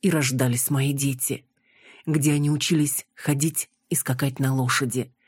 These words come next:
где дочери с рыжими, как огонь, волосами учились прясть, ткать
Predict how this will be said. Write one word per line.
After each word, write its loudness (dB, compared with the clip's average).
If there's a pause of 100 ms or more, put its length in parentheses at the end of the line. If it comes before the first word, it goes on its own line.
(400)
где 2
дочери 0
с 0
рыжими, 2
как 0
огонь, 2
волосами 0 (460)
учились 0 (220)
прясть, 0 (160)
ткать 0